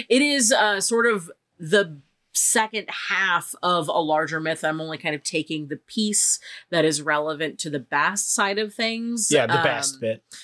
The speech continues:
Speaker 1: so this is the tale of Setna and Tabubu. Tab-, I am probably pronouncing these very wrong, and if I am, I am
Speaker 2: Tabobu?
Speaker 1: sorry. Please tell me how to do that right.
Speaker 2: Setna and Tabobu?
Speaker 1: Yeah. So Prince Setna,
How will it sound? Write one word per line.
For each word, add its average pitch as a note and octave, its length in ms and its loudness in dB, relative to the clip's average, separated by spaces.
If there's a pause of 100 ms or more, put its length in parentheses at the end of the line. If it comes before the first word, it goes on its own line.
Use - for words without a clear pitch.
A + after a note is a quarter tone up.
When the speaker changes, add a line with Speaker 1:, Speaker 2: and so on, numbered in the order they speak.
(120)
Speaker 1:
so A3 200 6
this G#3+ 240 4
is G#3 260 4
the F#3 100 0
tale F#3+ 480 -2
of D3 120 -2
Setna B3 720 0
and D3+ 360 -6 (560)
Tabubu. E3 680 -6 (720)
Tab-, D3+ 360 -4
I F#3+ 140 2
am F3 240 -2 (120)
probably D3 440 0
pronouncing C#3 540 -6
these B2+ 180 -12
very C#3+ 300 -2
wrong, C#3+ 400 -2
and C#3+ 320 -8 (280)
if D#3+ 180 -4
I E3 120 4
am, D#3 200 0
I A#2 160 4
am C3 140 2
Speaker 2:
Tabobu? D#3 160 4
Speaker 1:
sorry. F3+ 360 2
Please G3 340 -8
tell D#3 200 -2
me D#3+ 160 -8
how E3+ 100 -10
to D#3 100 -6
do D#3 160 -12
that D#3 220 -4
right. D3+ 180 4
Speaker 2:
Setna D3 360 4
and B2+ 120 0
Tabobu? C3+ 640 2
Speaker 1:
Yeah. E3 220 2 (300)
So A3+ 480 4
Prince D4+ 400 0
Setna, F3+ 500 2